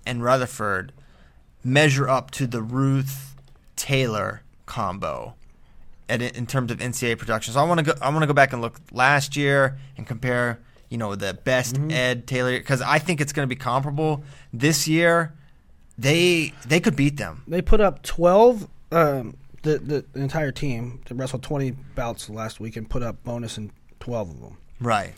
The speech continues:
Speaker 2: Um,
Speaker 1: And that, that they should, you know, they, they are substantially better. But, you know,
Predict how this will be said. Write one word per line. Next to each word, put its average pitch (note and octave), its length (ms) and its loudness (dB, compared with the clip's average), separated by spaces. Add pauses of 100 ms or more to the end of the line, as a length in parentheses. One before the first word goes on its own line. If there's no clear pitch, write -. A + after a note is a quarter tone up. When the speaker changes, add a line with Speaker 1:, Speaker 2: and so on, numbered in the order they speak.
(340)
Speaker 2:
Um, A#2+ 480 -4 (800)
Speaker 1:
And A3+ 160 2
that, F3+ 240 2
that F3+ 180 6
they F3 120 0
should, F#2+ 340 -4 (100)
you C#3 140 -4
know, A#2+ 220 -4 (240)
they, A#2+ 140 -2
they B2+ 220 0
are A#2 200 -2 (960)
substantially C3+ 680 -2
better. G#2 320 0
But, G#2+ 220 -2
you C#3+ 80 0
know, A2+ 240 0